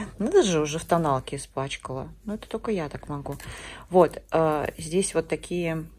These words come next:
ну, шнурочки, в общем, одену, померю. Не знаю, девочки, бывает такое, что я вам что-то показываю, а этого уже нет в наличии или на этот товар нет скидки уже.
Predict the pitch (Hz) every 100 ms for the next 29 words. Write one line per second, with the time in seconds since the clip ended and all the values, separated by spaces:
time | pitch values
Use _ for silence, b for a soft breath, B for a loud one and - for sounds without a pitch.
0 | - 175 165 - 170 208 285 - 185 165
1 | - 165 165 165 220 196 175 208 240 -
2 | B B 208 214 202 151 151 143 - 151
3 | 175 214 208 165 185 175 170 - 165 160
4 | 160 165 - 170 160 180 175 - 175 180
5 | 185 185 233 214 165 156 156 180 170 165
6 | 175 190 190 170 175 170 226 226 185 -
7 | 185 170 170 170 165 170 - 165 185 185
8 | 170 165 - - 180 175 - 131 139 139